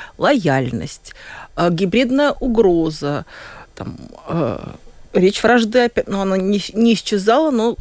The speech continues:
как, она тоже есть. Как вы оцениваете вот это? Вот мы, мы, мы вот всё время, когда,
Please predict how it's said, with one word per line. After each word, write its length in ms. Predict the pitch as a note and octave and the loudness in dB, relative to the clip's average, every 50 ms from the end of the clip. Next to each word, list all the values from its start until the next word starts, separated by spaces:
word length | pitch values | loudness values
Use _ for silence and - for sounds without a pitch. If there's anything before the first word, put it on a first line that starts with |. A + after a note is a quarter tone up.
| - - | 0 0
как, 220 | - - - - - | 0 0 -2 -4 -4
она 160 | F#3 G#3+ A3 | -2 -2 -2
тоже 260 | - C4 B3+ B3+ B3+ | -2 -2 -2 0 0
есть. 220 | A3 G3 F3 - | 2 2 0 0
Как 380 | - - - C#4 F#4 - - - | 0 -2 0 0 0 0 -2 -2
вы 100 | E4 E4 - - | -2 -2 -2 0
оцениваете 840 | - C4 B3 - - D4+ C#4+ A#3+ G#3 F#3+ D#3+ E3+ F3 E3+ - - - D#3 | -2 -4 -2 -2 -2 0 2 4 2 2 0 -2 -4 -6 -6 -10 -10 -10
вот 120 | D#3+ - | -10 -10
это? 180 | D3 - - F3 | -12 -12 -10 -6
Вот 160 | D#3+ G3 - - | -4 -4 -2 0
мы, 220 | G#3+ C4+ D4+ - - | 0 0 0 0 0
мы, 180 | A3+ A#3+ C#4+ | 0 0 0
мы 220 | C4 - A#3 B3 C#4 | 0 0 0 0 2
вот 160 | A#3+ C4 B3 | 0 -2 -4
всё 120 | - - C4+ | -2 -4 0
время, 200 | B3 C#4 C4+ B3+ | 2 2 2 2
когда, 320 | - - - A3+ C4 C4 | 0 -2 -2 0 0 0